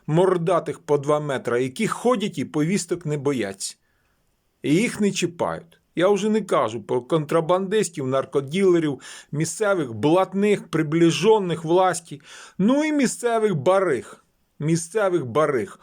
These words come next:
От учора показували двох здоровенних двохметрових бариг, які хотіли бити заступника міського голови Сокирянської О Т Г Івана Гангала. Чому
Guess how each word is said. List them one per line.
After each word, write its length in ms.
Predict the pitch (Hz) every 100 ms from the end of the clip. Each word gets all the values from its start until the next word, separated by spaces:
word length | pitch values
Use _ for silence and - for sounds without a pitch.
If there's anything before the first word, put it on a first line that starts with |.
| - - -
От 180 | 202
учора 420 | 247 170 233 208 156
показували 720 | 175 165 180 151 131 123 120
двох 400 | 131 202 196 -
здоровенних 720 | - 160 170 185 180 147 127
двохметрових 800 | 123 135 156 147 170 165 135 113
бариг, 400 | 113 170 208 196
які 260 | 113 -
хотіли 500 | 143 143 120 156 147
бити 480 | 117 120 190 190 165 - - - -
заступника 680 | 127 151 156 208 170 180 175
міського 480 | 165 143 - - 151
голови 340 | 131 139 143 135
Сокирянської 720 | 139 107 147 151 143 - 123
О 40 |
Т 140 | 120 143
Г 360 | 160 165 165 - _ - _
Івана 420 | 139 160 160 143
Гангала. 540 | 110 113 92 82 - - _ _ _ _ _ _ _ _ _ _ _
Чому 680 | - - 277 302 339 262 143